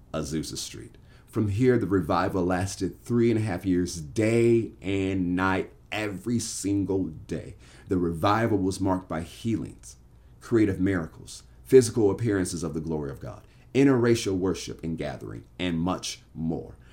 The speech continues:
The revivals impacted stretched around the world, and within two years, there were missionaries preaching the message of Azusa in faraway lands and continents. The Azusa Street revival personally impict-, impacted the lives of Amy Semple McPherson,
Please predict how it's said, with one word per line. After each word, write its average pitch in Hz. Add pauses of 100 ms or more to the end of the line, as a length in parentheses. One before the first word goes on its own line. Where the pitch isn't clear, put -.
(160)
The 95
revivals 113
impacted 110
stretched -
around 120
the 117
world, 113 (160)
and 104
within 104
two 160
years, 123 (200)
there 120
were 117
missionaries 117 (180)
preaching 135
the 113
message 117
of 104
Azusa 98
in 87
faraway 113
lands 98
and 80
continents. - (300)
The 107
Azusa 123
Street 127
revival 95
personally 113
impict-, - (100)
impacted 110
the 87
lives 90
of -
Amy 107
Semple 95
McPherson, 92